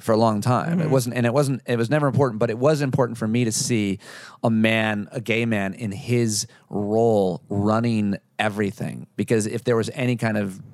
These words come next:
Speaker 1: you know, prejudice about sexuality hold you back from w-,
Speaker 2: Right, right, right.
Speaker 1: whatever. Uh, and I just, he was just such a good role model
Speaker 2: Yeah.
Speaker 1: for me as a man, as a person.
Speaker 2: But
Speaker 1: I
Speaker 2: just a greatest guy. I
Speaker 1: Very
Speaker 2: mean,
Speaker 1: generous,
Speaker 2: he
Speaker 1: ve-
Speaker 2: was, you know, he was in the Olymp-, he was in the Olympic trials for running, like, for
Speaker 1: Yeah, he's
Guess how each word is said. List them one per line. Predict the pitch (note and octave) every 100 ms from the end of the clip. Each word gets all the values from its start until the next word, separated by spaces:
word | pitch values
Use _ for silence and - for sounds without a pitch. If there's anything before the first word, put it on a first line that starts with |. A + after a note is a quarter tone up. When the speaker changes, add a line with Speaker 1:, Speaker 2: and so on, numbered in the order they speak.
| -
Speaker 1:
you | - -
know, | F#2+
prejudice | - G2+ F#2+ F#2+ -
about | F#2 F2+
sexuality | - G#2 - G#2 G2+ G2+
hold | G2+ G2
you | F#2+
back | F#2 G2 G2
from | - A2+ G2 F#2 F#2 G2
w-, | F2+
Speaker 2:
Right, | G3 F3+
right, | F3+ F3+
right. | F3 E3+ C3+
Speaker 1:
whatever. | - - - - - - -
Uh, | G2+ -
and | C3
I | C3
just, | C#3 D3
he | D#3
was | D#3 B2+
just | D#3+
such | - E3
a | B2+
good | A#2
role | G2 A2+
model | C3+ - D2+ D#3
Speaker 2:
Yeah. | E3 D3+
Speaker 1:
for |
me | C#3+ E3
as | D3
a | A#2+
man, | A2 C3 A2
as | G2
a |
person. | - A#2+ A#2 G3+
Speaker 2:
But |
Speaker 1:
I | G#3+
Speaker 2:
just | A3+ A3+
a |
greatest | F3+ F3 F3 E3+ F3
guy. | - E3 D#3+
I | G3
Speaker 1:
Very | E3
Speaker 2:
mean, | F#3+
Speaker 1:
generous, | - C#3+ C#3 C3+
Speaker 2:
he | C4+ C#4
Speaker 1:
ve- | B3
Speaker 2:
was, | C4 B3+ B3 A#3+ A#3 - - _ _ _ -
you | B3+
know, | F3+
he | F3+ A#3
was | B3+
in | G#3+ F#3
the |
Olymp-, | D#3+ E3+ D#3+
he | F#3+ G3+ G3
was | F#3+ F#3+
in |
the | F3
Olympic | D#3+ D#3+ D#3+ -
trials | D#3+ G#3+ C#3+ A#2
for | - C3
running, | D3+ F3+ E2
like, | G2+ B2+ -
for | D3+
Speaker 1:
Yeah, |
he's | C3+